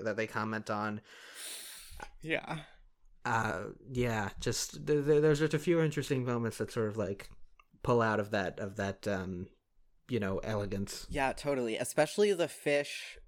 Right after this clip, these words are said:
Speaker 2: because it's, like, it's a fish that is not yet dead.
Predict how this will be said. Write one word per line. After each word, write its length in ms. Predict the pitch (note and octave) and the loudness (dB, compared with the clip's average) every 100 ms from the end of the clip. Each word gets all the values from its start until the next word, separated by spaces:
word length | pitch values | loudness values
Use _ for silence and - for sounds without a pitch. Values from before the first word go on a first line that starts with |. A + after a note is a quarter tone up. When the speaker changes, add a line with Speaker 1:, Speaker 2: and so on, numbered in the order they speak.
| _ | _
Speaker 2:
because 540 | C3+ B2+ C3 B2+ G#2 - | -4 -2 -4 -4 -4 -8
it's, 240 | A#2+ - | -8 -4
like, 360 | C3 B2 - - - - _ - _ _ | -2 -2 -4 -20 -20 -20 _ -20 _ _
it's 180 | C#3+ C3+ | -6 -2
a 80 | D3+ | -2
fish 440 | - - C#3 - | 0 2 0 0
that 180 | - C#3+ | 0 2
is 240 | C#3 C3 - | 4 0 -2
not 340 | B2 A2 A2+ A#2 | -2 -2 -4 -4
yet 380 | G#2+ G#2+ - | -2 -4 -6
dead. 580 | - G#2+ G#2 A2 A#2 C3+ | 0 0 2 0 -2 -8